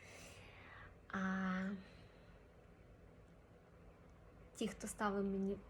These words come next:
лайки, бо ви мене жалієте, дякую. Ті, хто ставив мені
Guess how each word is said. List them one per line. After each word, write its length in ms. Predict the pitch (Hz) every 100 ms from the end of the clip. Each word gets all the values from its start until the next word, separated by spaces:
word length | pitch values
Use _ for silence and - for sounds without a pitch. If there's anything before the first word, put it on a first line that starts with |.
| - - -
лайки, 480 | 202 196 190 190
бо 120 | 196 190
ви 240 | 196 202
мене 280 | 196 196 190
жалієте, 580 | 190 185 185 214 - 196 - -
дякую. 520 | 208 165 156 - 180 175 185 - - - - - -
Ті, 140 | 220
хто 240 | 220 - 220
ставив 500 | - 214 214 202 196
мені 400 | 196 190 202